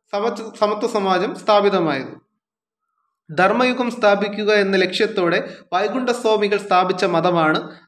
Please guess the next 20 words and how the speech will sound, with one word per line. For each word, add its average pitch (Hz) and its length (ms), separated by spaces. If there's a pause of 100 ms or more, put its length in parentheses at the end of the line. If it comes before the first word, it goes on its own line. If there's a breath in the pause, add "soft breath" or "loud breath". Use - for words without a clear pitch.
(140)
അയ്യാവഴി. 196 600 (880)
അപ്പോൾ, 208 200 (160)
ആ, 175 80 (380)
വൈകുണ്ഠസ്വാമികൾ 214 1040 (120)
സമത്വ 196 400
സമാജത്തിന് 208 640
പുറമെ 185 440 (340 loud breath)
ധർമ്മയുഗം 233 600
സ്ഥാപിക്കുക 202 640
എന്ന 202 240
ലക്ഷ്യത്തോടെ 180 640 (580 loud breath)
സ്ഥാപിച്ച 185 380
മതമാണ് 175 720 (200)
അയ്യാവഴി. 185 600 (720)
വൈകുണ്ഠസ്വാമി 196 600
സ്ഥാപിച്ച 190 420
മതം 180 520
ഏതെന്നൊരു 196 400
ക്വസ്റ്റ്യൻ 190 420
വന്നാൽ 180 280